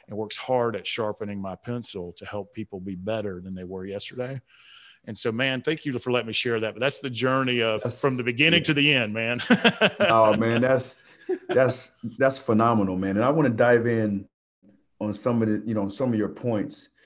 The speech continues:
Speaker 2: And one of the biggest points, like you just said, is like, and I'm a big believer, like, because of, you know, what I did on the, on the field and then doing a, like, a deep dive on that world, there's a lot of things, a lot of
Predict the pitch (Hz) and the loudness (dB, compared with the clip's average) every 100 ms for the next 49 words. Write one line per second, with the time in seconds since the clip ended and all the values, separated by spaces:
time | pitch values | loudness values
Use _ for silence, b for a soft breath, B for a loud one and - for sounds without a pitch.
0 | b b _ 110 113 160 147 110 110 131 | b b _ -6 0 2 2 0 -2 -2
1 | 120 - 117 110 131 120 120 117 104 - | -2 -4 -4 -2 -4 -4 -6 -6 -6 -4
2 | - 131 104 110 101 - - 123 123 190 | -4 -4 -4 -2 -2 -4 -10 -4 -2 0
3 | 127 98 117 98 104 107 127 104 101 98 | -2 -2 -2 -2 -2 -2 -2 -2 -2 -4
4 | 92 - b b b _ _ _ _ _ | -6 -10 b b b _ _ _ _ _
5 | 117 113 104 131 110 113 95 - - _ | -6 -4 2 2 4 0 0 -10 -20 _
6 | - 107 98 107 110 107 104 113 107 107 | -8 -4 0 0 2 0 2 2 2 0
7 | 104 101 - 107 95 - 139 151 117 98 | -2 -2 -2 -2 -4 -4 0 2 2 0
8 | 95 b b b b - 113 110 107 107 | -6 b b b b -6 0 4 4 2
9 | 120 113 92 92 - _ _ - 104 101 | 0 0 -2 -8 -18 _ _ -14 -10 -6
10 | 95 120 123 107 107 123 101 95 90 104 | -4 -4 -4 -4 0 0 0 -2 -2 -2
11 | 147 - - - 101 98 98 92 87 90 | -2 -4 -10 -18 -8 -4 -2 -2 -4 -8
12 | 95 b b _ 123 120 101 117 139 135 | -12 b b _ -4 -2 -2 -2 -2 -2
13 | 131 139 131 123 110 107 123 123 98 90 | -2 -2 0 0 -2 -2 0 0 -2 -4